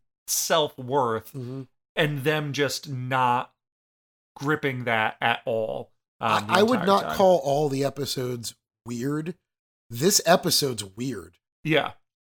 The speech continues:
Speaker 2: 'Cause like Tim's saying, it, it fucks with your emotions. The whole hour is really a lot of different emotions, like, a lot of times scene by scene, like, like, within the scene.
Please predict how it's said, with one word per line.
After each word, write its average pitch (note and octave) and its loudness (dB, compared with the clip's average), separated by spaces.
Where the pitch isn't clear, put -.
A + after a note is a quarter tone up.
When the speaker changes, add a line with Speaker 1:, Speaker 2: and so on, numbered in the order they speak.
Speaker 2:
'Cause E3+ 0
like E3+ 0
Tim's G3+ 2
saying, F#3+ 2
it, D3+ -12
it D3 -10
fucks - -2
with B3 -4
your D3+ -2
emotions. A#2+ -4
The F3 6
whole C4 8
hour D#3 4
is E3 2
really A3 2
a D#3 6
lot F3+ 6
of A#2 -2
different G3+ 4
emotions, C3+ 2
like, E3 -2
a D#3+ -4
lot F#3+ 4
of A3 0
times F3+ 2
scene F#3 2
by B2+ -2
scene, B2 -2
like, C#3+ -6
like, C#3+ -4
within D#3+ 0
the C3+ -6
scene. A2+ -4